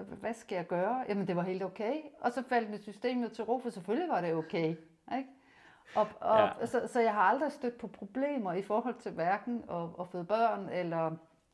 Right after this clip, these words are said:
Speaker 1: eller, øhm, eller få arbejde på den måde.
Speaker 2: Og det er jo, det er jo, må jeg sige, det er jo enormt dejligt, for det er jo, det har jeg ikke taget
Speaker 1: Det er
Speaker 2: for
Speaker 1: der nogen, der
Speaker 2: givet.
Speaker 1: har.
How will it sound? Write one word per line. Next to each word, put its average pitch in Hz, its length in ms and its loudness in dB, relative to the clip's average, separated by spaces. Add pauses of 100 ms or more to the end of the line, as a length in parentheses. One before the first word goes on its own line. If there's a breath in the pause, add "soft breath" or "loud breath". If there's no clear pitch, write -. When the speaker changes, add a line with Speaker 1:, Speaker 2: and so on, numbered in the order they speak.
(760)
Speaker 1:
eller, 160 440 0 (160)
øhm, 165 360 -10 (580)
eller 180 160 -4 (200)
få - 140 -6
arbejde 170 400 -4 (180)
på 196 60 -8
den 196 200 -8
måde. 185 160 -12 (960)
Speaker 2:
Og 107 100 -6
det - 20 -4
er 151 80 4
jo, 127 140 2
det 135 140 -2
er 151 40 8
jo, 143 80 2
må 135 80 -2
jeg 104 80 -6
sige, 113 120 -8
det 135 60 2
er 143 40 4
jo 120 60 -2
enormt 101 240 -8
dejligt, 92 300 -6
for - 80 -10
det 113 160 -4
er 110 40 2
jo, 104 60 -2 (1080)
det 107 100 -4
har 107 60 -4
jeg 107 80 -2
ikke 120 140 -6
taget 120 160 -4
Speaker 1:
Det 208 80 0
er 196 40 2
Speaker 2:
for 196 60 0
Speaker 1:
der 214 80 4
nogen, 226 200 2
der - 60 8
Speaker 2:
givet. 160 120 6
Speaker 1:
har. 151 200 0